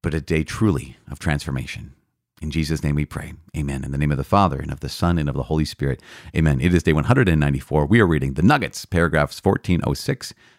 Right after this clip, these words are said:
to fourteen nineteen. In brief, Jesus said, "I am the living bread that came down from heaven. If anyone eats of this bread, he will live forever.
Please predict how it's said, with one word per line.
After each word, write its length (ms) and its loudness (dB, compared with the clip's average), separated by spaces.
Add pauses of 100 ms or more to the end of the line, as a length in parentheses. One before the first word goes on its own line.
to 60 -10
fourteen 540 -2
nineteen. 520 -8 (2000)
In 180 4
brief, 380 0 (1120)
Jesus 460 6
said, 340 -2 (680)
"I 140 6
am 200 4
the 60 6
living 280 4
bread 400 2
that 100 0
came 220 4
down 180 4
from 140 -2
heaven. 320 -2 (600)
If 200 2
anyone 400 4
eats 320 2
of 140 0
this 180 4
bread, 320 2
he 180 -2
will 180 4
live 320 4
forever. 540 -2